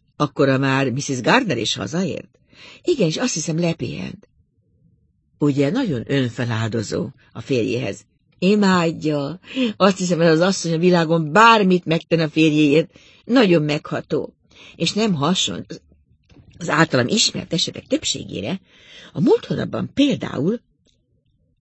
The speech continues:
Nárrákot felügyelő azonban figyelemre méltó ügyességgel hárította el a múlt havi botrány fenyegető történetét.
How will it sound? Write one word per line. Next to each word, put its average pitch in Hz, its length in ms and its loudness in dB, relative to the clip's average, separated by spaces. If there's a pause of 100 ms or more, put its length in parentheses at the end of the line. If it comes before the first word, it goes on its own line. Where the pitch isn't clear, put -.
(160)
Nárrákot 160 560 2
felügyelő 135 400 2
azonban 143 680 -2 (360)
figyelemre 127 500 2
méltó 143 380 0
ügyességgel 127 640 0
hárította 123 600 -4
el 156 240 2 (280)
a - 100 -4
múlt 208 300 4
havi 113 260 -4
botrány 139 680 -2 (160)
fenyegető 113 500 -2
történetét. 110 920 -6